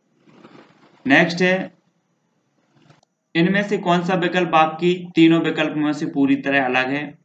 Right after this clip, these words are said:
कमल, चमेली, जाम या फिर जूही? उत्तर होगा जाम, विकल्प नंबर तीन। Next है, निम्न में से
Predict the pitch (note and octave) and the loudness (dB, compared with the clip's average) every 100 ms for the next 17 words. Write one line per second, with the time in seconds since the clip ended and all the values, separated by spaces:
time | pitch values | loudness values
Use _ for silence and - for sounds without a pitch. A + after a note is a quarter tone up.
0 | - - B2+ B2+ D3 F3 _ _ _ _ | -8 0 0 0 -2 -8 _ _ _ _
1 | _ - C#3 B2+ A#2+ A#2+ C#3+ F3+ - - | _ -4 0 0 -2 -2 -6 -8 -12 -12
2 | A2 A#2 B2 C#3+ C3 B2+ A2 A2 A#2+ A#2 | -4 0 0 -2 -6 -8 -8 -6 -4 -4
3 | G#2 - _ _ _ _ _ _ _ _ | -8 -10 _ _ _ _ _ _ _ _
4 | _ _ _ _ _ _ _ _ _ _ | _ _ _ _ _ _ _ _ _ _
5 | _ _ _ _ _ D3 D3 E3 C#3+ C#3 | _ _ _ _ _ -8 -4 -2 0 0
6 | C3 C3 B2 G#2+ G#2+ - A#2+ A#2 C3 C3+ | 0 2 4 2 -2 -8 -6 -4 -2 0
7 | C3 C3+ C3 - C3 A#2 G2+ G#2+ _ _ | 0 0 -2 -4 -2 0 -2 -8 _ _
8 | _ _ _ _ _ _ _ _ _ _ | _ _ _ _ _ _ _ _ _ _
9 | _ _ C3 D#3+ F3 F3 F#3+ F3 F3 F3+ | _ _ 0 2 0 0 2 2 0 0
10 | F3+ F3+ | 0 0